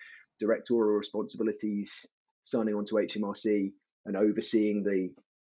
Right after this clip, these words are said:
you know, direction of the business from a, you know, the more, what's the, what's the compass of the business? Where's it pointing?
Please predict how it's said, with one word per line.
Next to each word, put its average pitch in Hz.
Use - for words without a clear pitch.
you 117
know, 92
direction 107
of 92
the 110
business 104
from 101
a, 92
you 101
know, 90
the 113
more, 113
what's 123
the, 117
what's 113
the 107
compass 104
of 98
the 104
business? 92
Where's 98
it 87
pointing? 95